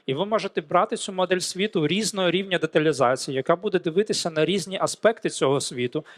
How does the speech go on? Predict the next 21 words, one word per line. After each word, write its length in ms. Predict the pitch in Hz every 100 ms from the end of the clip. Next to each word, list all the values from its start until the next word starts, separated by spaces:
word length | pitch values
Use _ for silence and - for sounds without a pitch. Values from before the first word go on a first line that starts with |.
| _
чи 120 | - -
це 140 | 208
юридичні 600 | 233 247 233 220 - 165
документи, 540 | 160 160 143 120 -
чи 160 | - 156
це 200 | - 170
є 120 | 202
документи, 680 | 190 - 165 165 190 190 180 - - -
а, 460 | - 143 143 143 139 139 139 147
медичні 680 | 151 165 165 196 - 131 110 -
і 100 | 165
так 200 | 175 175
далі. 300 | 147 113 107 - _ -
Тобто 200 | - 139
ви 120 | 214
будете 320 | 220 226 -
мати 260 | 180 190 180
все 200 | - 175
це 140 | -
велике 360 | 160 151 - 165
різноманіття. 680 | 156 156 156 151 131 -